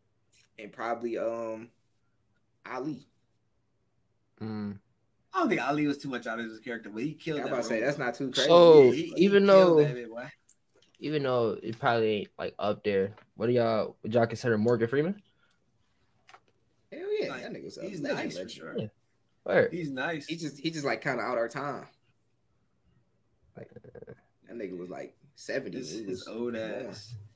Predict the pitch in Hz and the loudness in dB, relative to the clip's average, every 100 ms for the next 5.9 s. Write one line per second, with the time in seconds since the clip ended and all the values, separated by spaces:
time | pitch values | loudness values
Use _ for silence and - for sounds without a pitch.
0 | _ - 110 107 104 110 113 107 - - | _ -12 -6 -4 -4 -4 -8 -12 -16 -12
1 | 117 117 113 - 101 98 107 101 - 92 | -8 -6 -8 -12 -12 -12 -16 -18 -20 -16
2 | 90 - 113 117 110 - 147 135 117 107 | -16 -14 -10 -10 -10 -8 -4 -4 -4 -6
3 | 104 95 101 - - - - - - - | -6 -8 -8 -12 -10 -8 -8 -10 -14 -16
4 | - - - - - 123 107 - 113 110 | -16 -12 -10 -8 -2 0 0 0 -2 -8
5 | - - - 53 - - - - | -8 -8 -8 -10 -12 -16 -20 -20